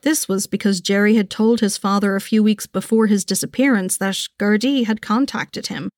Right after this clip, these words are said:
to say that no charges would be filed. As far as Jerry was concerned, he was in the clear. So why would he leave to avoid prosecution? Also in dispute was Julie's reasoning for not filing a missing persons report sooner.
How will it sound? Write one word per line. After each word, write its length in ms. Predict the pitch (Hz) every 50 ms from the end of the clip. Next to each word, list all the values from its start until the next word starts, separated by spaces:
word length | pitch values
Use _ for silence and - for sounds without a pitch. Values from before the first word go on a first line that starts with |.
| _ _
to 80 | - 208
say 180 | - 233 233
that 140 | 220 226 -
no 240 | 196 208 214 233 262
charges 520 | 240 - - 233 254 262 214 190 190 -
would 120 | - 185 196
be 80 | 202
filed. 600 | 190 - - 214 240 247 240 - - - - - - _ _ _ _ _ _ _ _ _ _ _ _
As 120 | 196 - -
far 180 | - 190 185
as 140 | - 190 -
Jerry 340 | - - 185 214 240 262 247
was 180 | 190 185 180
concerned, 600 | - - - - - - 185 175 202 226 247 226
he 100 | - 233
was 100 | 233 240
in 120 | 240 240 240
the 40 | 233
clear. 540 | 233 - 214 226 247 240 185 135 - - _ _ _ _ _ _ _
So 180 | - - 226 233
why 300 | 214 202 220 233 254 262
would 160 | 240 262 220
he 140 | - 247 226
leave 420 | 220 226 247 247 202 - 180 - -
to 140 | - 196
avoid 380 | 190 185 196 196 196 196 190 -
prosecution? 960 | - 196 190 190 - 190 - - 208 247 262 - - - - - - 202 - _ _ _ _ _ _ _ _ _ _ _ _ _ _ _ _ _ _ _ _ _
Also 400 | - 240 277 277 - - 202 185
in 100 | 185 196
dispute 540 | 196 190 - - - 175 175 214 220 - -
was 160 | 202 196 -
Julie's 480 | - - - 220 214 202 202 196 190 202
reasoning 480 | 202 262 269 254 - 196 143 - 175
for 160 | 185 - 196
not 260 | 208 208 208 208 196 -
filing 460 | - - 202 196 196 196 208 226 233
a 40 | 208
missing 340 | 196 - - - 185 185
persons 440 | 202 - 240 262 - - 196 190 -
report 400 | 185 180 - - - 208 - -
sooner. 540 | - - 220 233 254 240 - - - 202 -